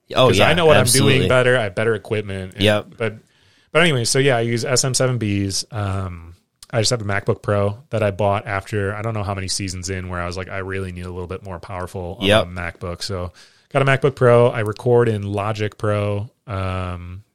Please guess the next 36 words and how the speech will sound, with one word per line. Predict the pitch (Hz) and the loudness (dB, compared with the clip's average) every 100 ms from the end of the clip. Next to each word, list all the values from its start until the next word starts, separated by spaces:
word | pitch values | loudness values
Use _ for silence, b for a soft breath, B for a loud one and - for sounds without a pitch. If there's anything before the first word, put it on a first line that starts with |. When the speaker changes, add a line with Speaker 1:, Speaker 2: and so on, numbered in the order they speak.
| _ - | _ -12
Speaker 2:
edit | - 101 98 | -4 -2 -2
in | 104 | -4
Logic | 98 95 95 | -4 -4 -6
Pro. | - 95 95 | -6 -4 -4
Sometimes | - 98 101 95 | -4 -2 -2 -2
I'll | 95 | -4
do | 92 95 | -4 -4
some, | 92 90 90 151 _ _ | -6 -8 -10 -14 _ _
you | 151 104 | -14 -10
know, | 92 98 - 113 104 98 | -10 -10 -16 -20 -20 -8
later | 98 95 101 | -4 -4 -4
editing | 92 92 90 | -4 -6 -6
in | 87 | -6
Audacity | 90 87 87 87 - 87 | -6 -6 -6 -6 -6 -8
if | 87 | -8
I'm | 85 | -8
just | 87 | -10
doing | - 87 | -10 -8
something | 87 82 90 95 143 | -6 -6 -12 -16 -8
small | - 87 87 87 | -6 -6 -6 -8
or | 87 | -8
whatever | 90 87 87 | -8 -8 -8
for | 90 | -10
a | 85 | -10
commercial. | 90 85 85 92 90 92 - | -10 -10 -10 -10 -10 -14 -6
Speaker 1:
Yep. | 98 - _ _ _ _ - - | -4 -4 _ _ _ _ -20 -10
Speaker 2:
Um, | 98 95 90 85 87 B B B B B B | -6 -6 -8 -12 -18 B B B B B B
and | - 110 | -8 -4
I | 104 | -4
have | 107 | -2
a | 98 95 90 95 | -2 -2 -4 -4
Scarlett | - - 98 101 | -4 -2 -2 -2
I | 101 | -2
two | 98 107 98 | -4 -4 -4
I | 95 90 92 | -2 -4 -6
interface. | 95 92 - 90 87 - - | -8 -10 -10 -10 -6 -6 -6